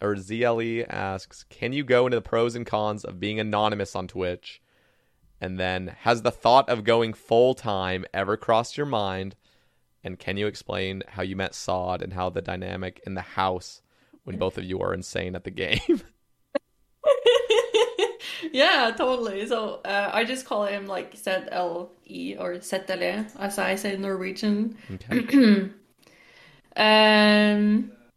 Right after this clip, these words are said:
Speaker 2: yeah, totally. So, um, pros and cons, being anonymous. Um, I guess, uh, uh, it, it,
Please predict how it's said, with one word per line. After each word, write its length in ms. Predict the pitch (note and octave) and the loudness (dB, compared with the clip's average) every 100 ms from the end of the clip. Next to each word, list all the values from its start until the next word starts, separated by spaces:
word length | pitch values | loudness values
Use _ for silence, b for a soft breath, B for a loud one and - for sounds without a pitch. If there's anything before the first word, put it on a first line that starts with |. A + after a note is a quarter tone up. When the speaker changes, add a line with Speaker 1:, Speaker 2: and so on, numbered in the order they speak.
| _ - | _ -4
Speaker 2:
yeah, 280 | A3+ D#4+ | 2 2
totally. 500 | C4 D4 B3 G3+ F#3 G3+ | 4 2 2 0 -2 -2
So, 480 | A#3 G#3+ G#3 G3 - | -2 0 -2 -4 0
um, 420 | G3+ G3+ G3+ G3+ | 0 2 -2 -4
pros 260 | A3+ A3+ A#3+ | -6 -6 -8
and 120 | B3+ | -6
cons, 680 | A#3 A3 G#3+ G#3+ A#3 - - - | -2 0 0 -2 -4 -10 -18 -14
being 180 | G#3+ G#3 | -4 -2
anonymous. 640 | G#3 G3 F#3 F#3 G#3 G#3+ - - | 0 0 -2 -4 -6 -6 -4 2
Um, 880 | G3+ G3+ G3+ G3 G3 G3 G#3+ G#3 - _ _ _ _ _ _ _ _ A#3+ _ _ _ _ _ _ _ _ _ _ _ _ G#3 | 4 4 2 0 -4 -2 -2 -2 -10 _ _ _ _ _ _ _ _ _ _ _ _ _ _ _ _ _ _ _ _ _ -4
I 140 | A3 | -2
guess, 460 | G#3+ B3+ C#4 - - | 2 2 2 0 4
uh, 800 | C4 B3+ B3 B3 B3 A#3+ A#3+ B3 - _ _ _ _ _ _ _ | 6 6 8 6 8 6 6 2 -4 _ _ _ _ _ _ _
uh, 120 | C3 - B B B B - _ - | -6 -6 B B B B -20 _ -20
it, 440 | - G#3 A#3+ - | -4 -2 -2 -4
it, 220 | - - | -12 -12